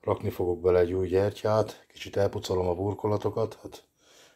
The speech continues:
nincs sok minden igazából, a légszűrőt, ház, engerfedél, illetve majd a berántót is leszedem azért, és elpucolálom, ami alatt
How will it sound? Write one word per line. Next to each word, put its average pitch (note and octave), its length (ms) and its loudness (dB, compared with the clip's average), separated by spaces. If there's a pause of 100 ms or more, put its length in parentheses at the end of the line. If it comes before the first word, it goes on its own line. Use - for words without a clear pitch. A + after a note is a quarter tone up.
(120)
nincs F2+ 200 -10
sok - 200 -6
minden F#2 300 -2
igazából, F#2 520 2
a F2+ 60 -2
légszűrőt, F#2+ 580 -4
ház, F2+ 380 -2 (720)
engerfedél, F2+ 680 -4
illetve F2 340 0
majd F2+ 220 2
a F2 60 4
berántót F2+ 480 2
is F2+ 140 -8
leszedem F#2+ 360 -2
azért, G#2 420 0 (380)
és - 180 -20
elpucolálom, F#2 880 0 (1000)
ami F2+ 180 -6
alatt E2+ 360 0